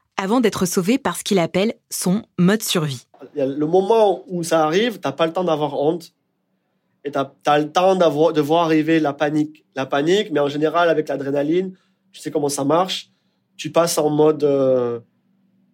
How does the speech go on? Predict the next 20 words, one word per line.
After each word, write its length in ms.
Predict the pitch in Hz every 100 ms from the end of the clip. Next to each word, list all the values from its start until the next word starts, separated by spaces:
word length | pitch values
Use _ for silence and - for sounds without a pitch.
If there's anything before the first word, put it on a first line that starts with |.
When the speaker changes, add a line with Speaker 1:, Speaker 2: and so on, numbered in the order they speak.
| _ _ _ _ _ -
Speaker 2:
il 60 |
faut 100 | -
régler 180 | 147 151
le 60 | 151
souci. 380 | - - 160
Donc, 160 | 143 139
tu 80 | -
passes 180 | 170 165
en 80 |
mode 180 | 156 160
machine, 380 | 160 156 180 160
en 120 | 135
fait. 360 | 127 127 - _ _ _ _ -
C'est 120 | 151
pour 120 | 147
ça 120 | 170
que 60 | 143
je 80 | 143
dis 160 | 156
que 160 | 156